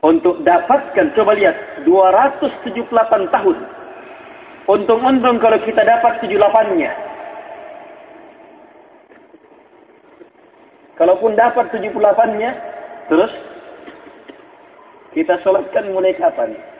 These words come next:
Nanti umur balik saja, ya. Belum lagi dua ratus. Nggak, tetap kalah.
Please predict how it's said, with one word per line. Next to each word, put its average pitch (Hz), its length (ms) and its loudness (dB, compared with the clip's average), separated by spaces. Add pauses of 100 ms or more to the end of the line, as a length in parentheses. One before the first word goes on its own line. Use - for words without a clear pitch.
(120)
Nanti 294 240 -6
umur 294 240 0
balik 165 320 0
saja, 123 320 -2
ya. 143 200 -12 (680)
Belum 156 240 -4
lagi 175 240 2
dua 165 160 4
ratus. 180 240 -2 (800)
Nggak, - 200 -4 (440)
tetap 170 260 -4 (140)
kalah. 175 280 -6